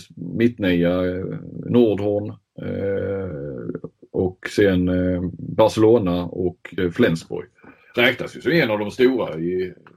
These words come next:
spelarna i Norge genom tiderna. Var liksom en av de här, det här var ju innan den här storhetstiden, va? Det var ju han,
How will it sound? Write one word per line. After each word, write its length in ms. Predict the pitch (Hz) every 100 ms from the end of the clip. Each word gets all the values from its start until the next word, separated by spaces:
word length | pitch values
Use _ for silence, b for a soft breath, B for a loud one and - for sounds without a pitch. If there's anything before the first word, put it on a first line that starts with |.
| - _
spelarna 500 | - 120 120 90 87
i 80 | 95
Norge 240 | 92 - - - - b b b b
genom 220 | - 90 85
tiderna. 380 | 95 92 67
Var 120 | 95 107
liksom 200 | 95 120
en 220 | 104 95
av 80 | 95
de 160 | 95
här, 340 | 110 95 101 117
det 120 | 123
här 140 | 123
var 80 | 104
ju 140 | 117
innan 260 | 156 113 87
den 120 | 113
här 80 | 117
storhetstiden, 760 | - 117 90 82 87 76 78 67
va? 300 | 76 82 78
Det 180 | 85 104
var 160 | 95
ju 60 | 98
han, 340 | 120 92 90